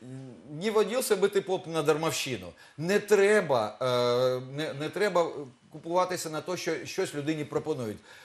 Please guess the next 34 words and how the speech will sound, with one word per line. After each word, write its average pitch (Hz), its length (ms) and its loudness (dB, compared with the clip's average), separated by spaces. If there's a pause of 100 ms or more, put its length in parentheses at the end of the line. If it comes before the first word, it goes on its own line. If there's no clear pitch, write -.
(120)
Безплатний 175 920 2
буває 151 320 2
тільки 170 280 -4
сир 165 180 -2
в 160 40 -2
мишоловці. 156 520 0 (400)
Ніхто 175 640 2 (140)
нічого 165 640 2 (120)
не 139 160 -2
буде 151 440 2
робити 143 680 -2
безоплатно. 135 640 0
Будь-які 175 440 -2
фонди 131 380 0
чи 156 140 -6
інші. 160 480 -8 (320)
Краще, 170 600 0 (240)
як, 139 280 0
якщо 147 320 0
вже 139 200 0 (140)
хтось - 260 -4
щось 139 200 -2
питає, 165 520 0 (180)
спитати, 135 680 -2 (320)
«А 139 120 2
де 226 160 4
ви 254 140 4
знаходитеся?» 160 720 2 (140)
і, 170 220 -4
е, 139 420 4
попроситися 156 600 0
на 147 180 2
персональний 160 640 0
прийом. 160 480 4